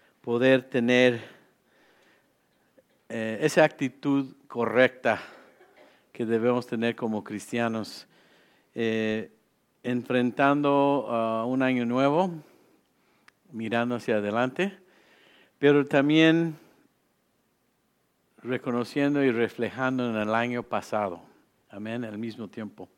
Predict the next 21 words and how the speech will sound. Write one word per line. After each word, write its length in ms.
Entonces, 440
nos 160
ponemos 320
de 80
pie, 180
por 160
favor, 300
hermanos, 420
y 280
vamos 260
a 80
leer 220
la 120
lectura. 520
Santiago 680
cuatro, 560
del 320
trece 500
hasta 300
el 160
diecisiete. 800